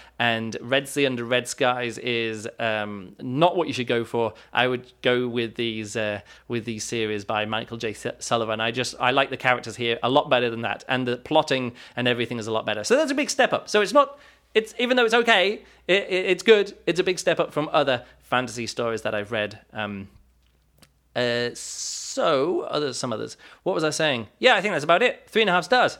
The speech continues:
Uh, fun series. Um, I think that's it from me. You can become my friend on goodreads dot com, and I can also see what you think of the books that I'm reading, like I've just done here as well. Matthew Kern rated it four stars.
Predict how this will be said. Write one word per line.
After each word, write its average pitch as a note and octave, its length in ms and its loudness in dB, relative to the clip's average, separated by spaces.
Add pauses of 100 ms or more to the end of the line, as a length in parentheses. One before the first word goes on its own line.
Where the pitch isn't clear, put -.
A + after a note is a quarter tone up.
(140)
Uh, C#3+ 260 4
fun C#3+ 240 0
series. F#3 340 0 (480)
Um, D3 600 0 (100)
I D3 60 -2
think G#3+ 120 0
that's D3+ 120 0
it D#3 80 -6
from C#3+ 160 -4
me. G3 80 2
You G3 180 0
can D#3+ 120 -6
become D#3 200 0
my C#3 100 2
friend G#3 280 0
on E3 160 -4
goodreads G3+ 440 0
dot E3 160 -2
com, F#3 160 2
and D#3 80 0
I E3+ 80 2
can E3 120 -6
also E3 220 -2
see E3 280 -6
what G#3+ 180 -4
you A#3+ 140 -2
think D#3+ 260 0
of A#2+ 140 -6
the A2 80 -8
books - 240 -6
that A2 120 -4
I'm G#2 140 -4
reading, G#2 320 -8
like G#2+ 240 -4
I've G#2 120 -6
just - 160 -16
done G#2+ 120 -10
here G#2+ 200 -6
as G2+ 100 -10
well. G#2+ 140 -4
Matthew C3+ 320 -2
Kern E3 280 -2
rated A2 240 -6
it - 80 -10
four F3 240 -8
stars. - 380 -12